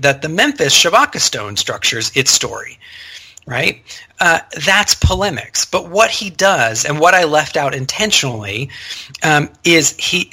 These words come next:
what Mo-, Moses intentionally shows that Yahweh is the creator and nothing else is the creator. So, so in, in the Memphis stone,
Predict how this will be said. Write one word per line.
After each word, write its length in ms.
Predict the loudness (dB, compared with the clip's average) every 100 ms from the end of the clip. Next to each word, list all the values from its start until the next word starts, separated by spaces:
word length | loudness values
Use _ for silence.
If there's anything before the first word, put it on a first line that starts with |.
| -10
what 300 | 0 0 0
Mo-, 160 | -8 -10
Moses 580 | -4 2 4 6 2 0
intentionally 480 | 0 0 2 2 4
shows 260 | 4 4
that 260 | 0 -2 2
Yahweh 360 | 4 4 2
is 200 | 2 0
the 100 | -4
creator 580 | -6 0 4 4 2 -2 -10 -10
and 540 | -2 -2 -2 -2 0 2
nothing 460 | 4 4 2 0
else 560 | -2 -4 0 2 0 -4 _ _ _ -4
is 140 | -4
the 100 | -4
creator. 440 | -6 -6 -4 -6 -12 -20 -10 0
So, 400 | 4 4 4 2
so 260 | 2 2 0
in, 260 | 0 -2 -6
in 160 | -4
the 60 | -4
Memphis 440 | -4 -4 -2 -2
stone, 560 | -2 0 -2 -2 -4